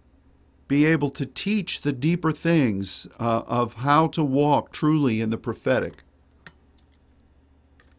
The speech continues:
from a pneumatikos perspective. Now, you hear me,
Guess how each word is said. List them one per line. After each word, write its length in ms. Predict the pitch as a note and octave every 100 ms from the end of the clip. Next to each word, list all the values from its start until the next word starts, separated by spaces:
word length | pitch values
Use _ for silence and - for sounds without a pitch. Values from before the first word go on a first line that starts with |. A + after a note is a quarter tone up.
| _ _ - - - - _ _ _ _ _ -
from 260 | - C#3+ C#3+
a 60 |
pneumatikos 1000 | C3 A#2+ C3 C#3+ E3 D#3+ - A2 F#2+ -
perspective. 800 | A#2+ - - A#2+ - - - - _ _ _ _ _ _ _ _ _ _ _ _ -
Now, 100 | A#2
you 220 | B2 C#3+
hear 240 | C3 F3+ E3+
me, 340 | G#2+ F2